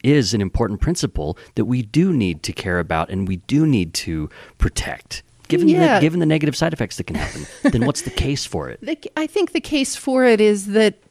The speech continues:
Speaker 2: lots of people care deeply about identities that they claim as religious, right? And s-, historically and in the present, religious freedom allows them to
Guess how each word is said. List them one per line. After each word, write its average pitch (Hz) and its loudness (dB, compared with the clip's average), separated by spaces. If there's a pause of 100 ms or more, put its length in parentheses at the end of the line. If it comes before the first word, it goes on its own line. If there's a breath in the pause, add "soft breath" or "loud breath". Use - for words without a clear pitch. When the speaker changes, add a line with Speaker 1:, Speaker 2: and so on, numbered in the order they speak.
(120)
Speaker 2:
lots 214 2
of - -2
people 147 -2 (280 soft breath)
care 214 0
deeply 185 0
about 175 -2
identities 170 0
that - -4
they 165 2
claim 160 -2
as - -8
religious, 160 -6 (160)
right? 180 2 (360 loud breath)
And 208 4
s-, - -4 (120)
historically 233 0
and 196 0
in 185 -2
the 180 -4
present, 202 0 (720 soft breath)
religious 220 0
freedom 214 2
allows 185 0
them 180 2 (240)
to 165 2